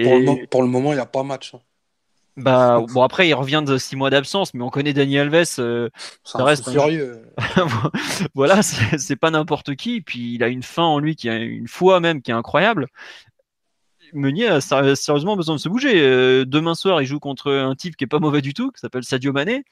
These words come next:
Speaker 2: que tu pourrais, tu pourrais nous en parler, paraît-il.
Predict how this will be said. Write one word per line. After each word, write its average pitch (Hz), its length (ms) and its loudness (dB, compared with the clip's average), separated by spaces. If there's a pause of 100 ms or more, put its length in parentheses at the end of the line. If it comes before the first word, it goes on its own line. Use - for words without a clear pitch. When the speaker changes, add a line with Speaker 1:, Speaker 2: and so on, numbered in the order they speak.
(520)
Speaker 2:
que - 80 -20
tu - 100 -10
pourrais, 127 400 0
tu 117 80 -14
pourrais 135 160 -2
nous 127 160 -4
en 123 80 -2
parler, 151 240 0
paraît-il. 226 420 -4